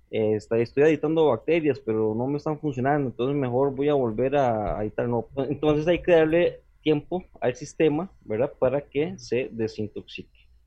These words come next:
¿verdad? Este, entonces, eh, hay que, hay que verlo como un todo, ¿verdad? Hay que verlo como un todo, y siento que depender tanto de esas cosas no es, no es, no es bueno, ¿verdad? Es mejor ir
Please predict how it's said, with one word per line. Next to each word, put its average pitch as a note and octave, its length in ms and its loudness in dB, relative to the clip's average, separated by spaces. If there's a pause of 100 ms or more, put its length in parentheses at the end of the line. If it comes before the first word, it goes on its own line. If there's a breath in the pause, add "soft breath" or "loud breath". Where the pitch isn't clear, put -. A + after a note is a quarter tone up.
(120)
¿verdad? A#2+ 320 -2
Este, A#2 960 0 (120)
entonces, E3+ 580 0 (380)
eh, F2+ 180 -6 (720 loud breath)
hay C3+ 160 2 (100)
que, F3 220 4
hay D3 160 2
que F3 160 4
verlo E3+ 220 4
como B2 180 -2
un C3+ 140 -4
todo, D#3 320 0 (440)
¿verdad? A2 360 -2
Hay C#3 80 -6
que A#2 140 -8
verlo B2 140 -4
como A#2+ 160 -8
un A#2+ 60 -10
todo, C3+ 340 -2
y A2+ 200 -8
siento B2+ 400 -8
que B2 100 -2
depender A2 720 -2
tanto E3 380 -2
de C#3 60 0
esas D#3 240 -8
cosas D#3+ 360 -8 (680)
no A#2+ 220 0
es, - 280 -16
no A#2 160 -4
es, A2+ 60 -6
no B2 220 -2
es A2+ 40 -4
bueno, D3 340 2
¿verdad? A2 460 0
Es A2+ 200 -8
mejor C#3+ 640 -2
ir D3+ 260 -2